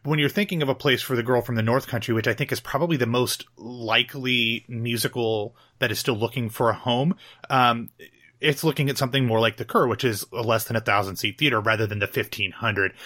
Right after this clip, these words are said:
at the Lunt. So the next thing down for me is going to be, well, and I'll, I'll preface this.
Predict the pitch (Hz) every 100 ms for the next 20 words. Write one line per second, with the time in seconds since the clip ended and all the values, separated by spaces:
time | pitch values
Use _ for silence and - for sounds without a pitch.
0 | - - 110 - 101 127 123 - 143 127
1 | - _ _ 147 135 123 123 180 - -
2 | 170 131 135 113 - 104 147 233 107 -
3 | - - - - 143 131 117 135 127 113
4 | - 113 123 120 120 - _ 151 143 147
5 | 147 _ - 147 - 156 117 - - -